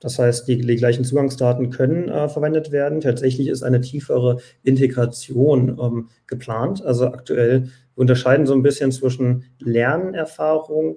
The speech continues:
und, ähm, Navigation durch den Campus, wenn man so will, oder, oder Studentenerfahrung. Ähm, aber da sind die Grenzen bei uns tatsächlich noch ein bisschen fließend. Also, ähm, das heißt, ähm,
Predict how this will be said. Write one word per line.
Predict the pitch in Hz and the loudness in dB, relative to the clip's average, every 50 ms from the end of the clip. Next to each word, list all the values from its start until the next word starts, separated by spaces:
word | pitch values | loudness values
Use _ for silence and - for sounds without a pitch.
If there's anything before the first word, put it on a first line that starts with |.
| - - | -6 -4
und, | 131 123 123 123 123 120 127 - | -2 0 0 0 0 -2 -2 0
ähm, | 123 120 117 117 120 123 - _ _ _ - | 0 0 0 0 -4 -8 -10 _ _ _ 2
Navigation | 135 127 123 120 123 120 127 123 127 - - 135 127 135 139 139 131 | 4 6 6 6 6 6 4 2 2 0 2 4 6 6 6 6 4
durch | 127 131 123 127 | 4 2 0 0
den | 127 - | -2 -8
Campus, | - 131 139 143 - 226 226 - - | -6 -6 -6 -4 -4 -6 -8 -6 -6
wenn | 175 165 | -6 -4
man | 170 160 151 | -2 -2 -4
so | 147 147 | -2 -2
will, | 165 175 170 | -2 -2 0
oder, | 139 123 120 127 113 | 0 0 0 0 0
oder | 120 117 113 113 - _ _ _ _ _ _ _ _ _ _ _ _ | 0 -2 -2 -2 -6 _ _ _ _ _ _ _ _ _ _ _ _
Studentenerfahrung. | - - - 135 123 123 - - 180 170 170 - 170 170 160 165 175 175 180 - - | -18 -6 2 4 6 6 6 4 0 0 0 0 0 0 0 0 0 -2 -2 -4 0
Ähm, | - 139 135 135 135 131 131 131 - - _ _ _ _ | 2 2 4 4 2 2 0 -2 -10 -16 _ _ _ _
aber | - 123 123 127 143 131 | 0 2 6 6 6 8
da | 120 123 120 | 8 6 6
sind | 127 143 131 | 6 6 4
die | 131 | 2
Grenzen | 127 127 113 120 135 156 151 - 151 | 2 2 2 2 2 2 2 0 2
bei | 131 135 | 2 4
uns | 127 127 131 127 127 | 4 4 4 2 2
tatsächlich | 127 113 117 123 123 135 | 0 -2 -2 -2 -2 0
noch | 123 | 0
ein | 123 120 | 0 0
bisschen | 120 - 117 - | -2 -4 -6 -10
fließend. | - - - 127 127 - - 123 - - _ _ _ - | -10 -14 -16 -16 -14 -12 -12 -12 -14 -14 _ _ _ -12
Also, | 117 113 110 117 117 117 120 117 120 | -12 -10 -8 -6 -4 -2 -2 -2 -4
ähm, | 117 113 113 117 _ _ _ _ _ _ | -4 -6 -6 -10 _ _ _ _ _ _
das | - 120 - - | -12 -10 -6 -2
heißt, | 127 117 120 123 123 - - - | 2 4 4 4 2 0 -6 -2
ähm, | 131 117 117 120 117 117 113 | 0 0 0 0 -2 -4 -6